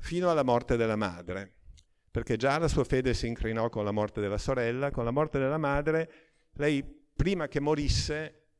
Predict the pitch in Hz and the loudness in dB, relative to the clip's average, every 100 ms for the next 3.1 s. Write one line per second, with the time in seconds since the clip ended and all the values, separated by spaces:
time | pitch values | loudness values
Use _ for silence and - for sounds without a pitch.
0 | _ _ _ - - - 127 131 143 123 | _ _ _ -20 -4 -2 2 0 0 -2
1 | 117 127 131 151 147 143 151 143 - 160 | -4 -4 -4 -4 -2 0 -2 0 0 2
2 | 156 147 - _ _ _ _ _ - 139 | 2 -2 -10 _ _ _ _ _ -4 -2
3 | 147 | -2